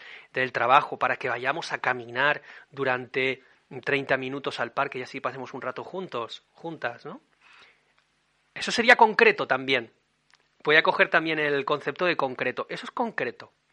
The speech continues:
"Oye, ya quedamos luego, me gustaría verte, pero no sé,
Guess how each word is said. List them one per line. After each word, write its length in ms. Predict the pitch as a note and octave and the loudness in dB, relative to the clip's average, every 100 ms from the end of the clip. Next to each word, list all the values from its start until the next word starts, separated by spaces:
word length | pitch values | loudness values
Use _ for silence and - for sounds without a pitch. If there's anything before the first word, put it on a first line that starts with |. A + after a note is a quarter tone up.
| - - - - - - - | -20 -20 -20 -20 -20 -20 -4
"Oye, 220 | A#3 G#3+ | 2 4
ya 140 | G3 | 6
quedamos 400 | G3+ G#3 A3 A3 | 6 8 6 6
luego, 500 | G3+ A3 G3+ G3 F#3+ | 6 8 8 6 6
me 80 | F#3 | 4
gustaría 400 | E3+ F3+ E3+ G3+ | 0 2 4 6
verte, 300 | A3 A#3 F#3+ | 6 4 2
pero 320 | E3 D#3+ D#3 D3+ | 0 2 2 2
no 120 | F3 | 2
sé, 160 | G#3+ | 0